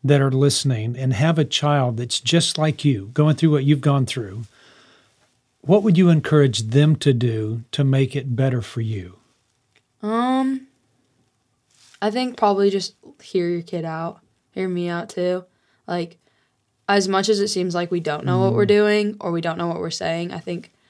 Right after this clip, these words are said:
Speaker 2: there's sometimes where you just, like, have to listen
Speaker 1: Yeah.
Speaker 2: and maybe just try to fix it together. But yeah.
Speaker 1: Wow.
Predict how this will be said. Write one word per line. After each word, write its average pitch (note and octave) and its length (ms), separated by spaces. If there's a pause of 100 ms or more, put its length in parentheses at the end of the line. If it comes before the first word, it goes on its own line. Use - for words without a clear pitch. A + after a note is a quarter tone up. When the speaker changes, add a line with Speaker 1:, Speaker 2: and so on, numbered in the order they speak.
(140)
Speaker 2:
there's F3 200
sometimes E3 520
where D#3+ 120
you D#3 120
just, D#3 180
like, D#3 160
have D#3 180
to D#3+ 100
listen E3+ 580 (180)
Speaker 1:
Yeah. B2 280 (260)
Speaker 2:
and E3 320
maybe E3+ 600
just - 380
try E3 300
to - 100
fix - 300
it - 240 (260)
together. F#3+ 640 (1000)
But G#3+ 100
yeah. F3+ 260 (240)
Speaker 1:
Wow. B2 420